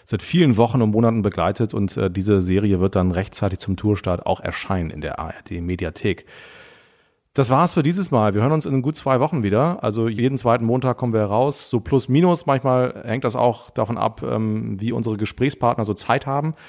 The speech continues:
Könnte beim nächsten Mal auch der Fall sein, dass wir vielleicht erst am Dienstag kommen, aber so roundabout in zwei Wochen. Äh, und dann freuen wir uns, wenn ihr wieder dabei seid. Michael und Holger, ich danke euch sehr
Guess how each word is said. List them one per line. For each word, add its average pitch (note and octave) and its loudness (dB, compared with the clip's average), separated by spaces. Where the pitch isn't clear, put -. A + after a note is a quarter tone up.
Könnte A#2+ -2
beim A#2 2
nächsten B2+ 0
Mal A#2 4
auch A2+ 0
der B2+ 2
Fall A#2 2
sein, A2+ 2
dass G#2+ -4
wir G#2+ -12
vielleicht - -8
erst B2 -8
am A2+ -2
Dienstag C3+ -4
kommen, B2 -6
aber G#2+ 0
so - -2
roundabout B2 4
in B2 0
zwei G#2+ 2
Wochen. D3+ 0
Äh, A2 2
und A#2 0
dann A2+ 4
freuen A2 0
wir A#2+ 0
uns, B2+ -4
wenn G2 -2
ihr G2+ 2
wieder A2+ 4
dabei C#3+ 0
seid. D#2 -4
Michael G#2+ 2
und F#2 -6
Holger, A#2+ 4
ich - -4
danke A#2 -4
euch A#2 -2
sehr G#2+ -2